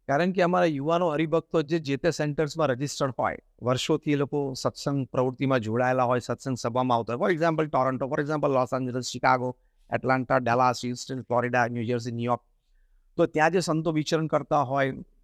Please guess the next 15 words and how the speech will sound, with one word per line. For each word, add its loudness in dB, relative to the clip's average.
અ, 0
એના 0
સંપર્કમાં -2
હોય, 0
વર્ષોથી -2
એ 0
પરિચય 0
હોય, 0
સંતોના 0
ઘરે 0
પધરામણી 0
પણ -2
કરાવે. -2
The -6
family 0